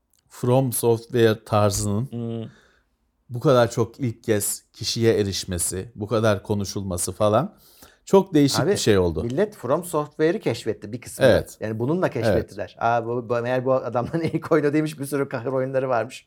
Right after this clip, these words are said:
Speaker 1: Evet,
Speaker 2: <laughs>
Speaker 1: evet. O yüzden hani, e, kendi bir yer yapmış bir oyun.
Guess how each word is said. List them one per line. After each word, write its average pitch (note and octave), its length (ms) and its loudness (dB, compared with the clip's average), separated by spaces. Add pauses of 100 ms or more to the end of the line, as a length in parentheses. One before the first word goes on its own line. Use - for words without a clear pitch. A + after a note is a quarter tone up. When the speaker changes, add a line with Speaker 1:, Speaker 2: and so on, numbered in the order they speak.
(160)
Speaker 1:
Evet, A#2 420 2
Speaker 2:
<laughs> - 140 -8
Speaker 1:
evet. F#2 400 0 (140)
O C3 200 2
yüzden C3 500 0
hani, A2+ 460 -2
e, F#2 80 -4 (1600)
kendi B2 460 2 (460)
bir A#2 340 -4
yer A#2+ 340 4
yapmış B2 640 0
bir A2 60 2
oyun. A2 280 0